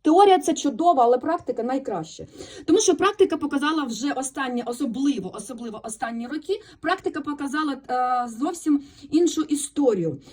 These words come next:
Тому я залишаю десять. Чому? Я зараз вам і поясню. Десять бруньок я залишаю на плодовій, е, лозі для того, щоб,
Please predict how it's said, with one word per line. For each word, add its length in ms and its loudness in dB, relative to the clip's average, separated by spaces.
Тому 340 8
я 240 4
залишаю 500 4
десять. 500 4
Чому? 400 4
Я 180 2
зараз 280 -2
вам 200 -2
і 80 -4
поясню. 560 -6
Десять 680 2
бруньок 400 8
я 300 2
залишаю 560 -2
на 300 -4
плодовій, 580 -8
е, 60 -10
лозі 340 -2
для 200 -8
того, 260 -2
щоб, 400 -4